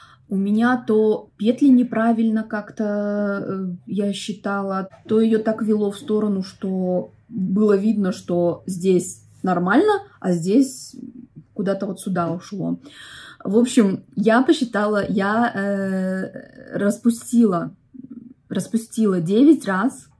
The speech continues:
<laughs> это плечо. Причем мне всегда прох-, приходилось прям с самого начала его вязать, потому что у меня все время вот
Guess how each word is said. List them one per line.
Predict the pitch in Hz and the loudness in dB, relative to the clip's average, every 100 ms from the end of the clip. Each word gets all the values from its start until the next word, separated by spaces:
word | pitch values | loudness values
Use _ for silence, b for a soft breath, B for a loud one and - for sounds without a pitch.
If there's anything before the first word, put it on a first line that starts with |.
| _ | _
<laughs> | 233 269 - | -4 -4 -6
это | 233 - 220 | -8 -6 -8
плечо. | - 175 - 180 190 254 B B B B B | -10 -12 -8 -4 -2 -4 B B B B B
Причем | 214 185 226 214 | -4 2 4 6
мне | 202 196 - | 4 0 -6
всегда | - 196 190 | -6 -2 -2
прох-, | - - - | -4 -8 -8
приходилось | 190 - 180 190 - | -6 -4 -2 -2 -2
прям | 180 185 | -2 0
с | 226 | 0
самого | 202 202 190 | -2 -2 -2
начала | 185 214 185 | -2 -2 -2
его | 190 180 | -2 -4
вязать, | 175 175 175 247 339 | -4 -6 -4 -4 -4
потому | 226 190 | -6 -6
что | 202 - | -6 -4
у | 180 | -2
меня | 180 | -2
все | 180 190 | -4 -6
время | 170 233 277 | -2 2 2
вот | 220 180 | 2 -4